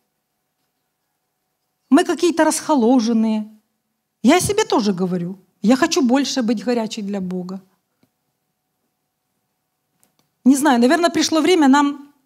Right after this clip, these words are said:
дать укор, урок. Я не знаю, наверное, Бог хочет нас потрясти как-то, чтобы мы пришли в чувство, чтобы мы поняли, что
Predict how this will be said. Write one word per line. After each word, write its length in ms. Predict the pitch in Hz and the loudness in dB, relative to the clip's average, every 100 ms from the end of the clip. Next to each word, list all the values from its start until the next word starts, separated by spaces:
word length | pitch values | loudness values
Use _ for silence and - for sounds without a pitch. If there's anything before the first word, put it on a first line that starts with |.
| _ _ _ _ _ _ _ _ _ _ - - | _ _ _ _ _ _ _ _ _ _ -20 -8
дать 380 | 214 254 262 - - _ _ _ _ _ _ _ _ _ _ _ - | -2 0 -2 -8 -18 _ _ _ _ _ _ _ _ _ _ _ -10
укор, 420 | 220 - 277 285 | -8 -4 -2 -2
урок. 640 | 233 214 247 277 269 - _ _ _ _ _ | -2 0 0 0 -4 -18 _ _ _ _ _
Я 120 | 226 | 0
не 120 | 254 | 2
знаю, 240 | 262 254 196 | 2 -2 -2
наверное, 360 | 220 262 269 | -2 -2 -2
Бог 180 | 233 262 | -2 -4
хочет 240 | 277 - 254 | -4 -4 -4
нас 180 | 269 | -4
потрясти 600 | - 285 285 277 - - | -4 -6 -2 -2 -2 -2
как-то, 500 | 277 - 190 - - | -2 -2 -4 -6 -10
чтобы 300 | 180 - 214 | -8 -4 2
мы 120 | 240 269 | 4 4
пришли 420 | 240 - 262 254 | 0 -2 0 -2
в 260 | - - | -4 -14
чувство, 480 | - 302 - - 180 | -6 -6 -6 -10 -10
чтобы 260 | 160 214 233 | -8 -2 2
мы 120 | 254 | 2
поняли, 420 | 254 302 220 185 | 0 0 0 0
что 320 | 185 - 208 | -4 -2 -4